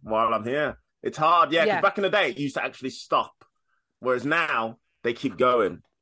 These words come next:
Speaker 2: Well, back in the day, they had this thing called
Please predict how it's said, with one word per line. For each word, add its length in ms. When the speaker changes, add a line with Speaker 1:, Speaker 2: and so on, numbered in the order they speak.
Speaker 2:
Well, 380
back 220
in 80
the 80
day, 220
they 100
had 220
this 140
thing 220
called 320